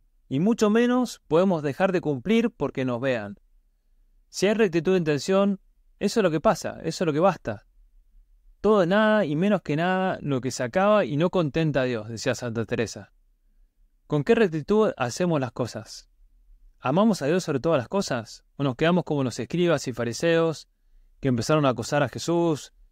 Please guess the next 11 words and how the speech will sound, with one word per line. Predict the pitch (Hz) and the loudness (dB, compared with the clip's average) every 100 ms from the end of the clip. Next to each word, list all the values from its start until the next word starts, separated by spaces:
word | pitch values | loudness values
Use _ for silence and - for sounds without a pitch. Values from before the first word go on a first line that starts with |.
| _ | _
que | - | -8
querían | 127 127 139 135 135 - | -2 2 2 0 -2 -6
echarlo, | 123 - 151 147 147 147 139 | -10 -2 0 2 2 0 0
que | 107 | -4
querían | 117 127 131 131 127 | -4 -2 0 0 -4
echarle | 107 135 120 | -4 -2 -2
en | 117 | -2
cara | 131 131 | 0 0
también | 117 123 131 131 127 _ _ _ _ | 0 -2 0 -2 -6 _ _ _ _
todos | - 139 135 | -2 2 2
sus | - 131 123 117 104 | 0 -4 -2 -4 -8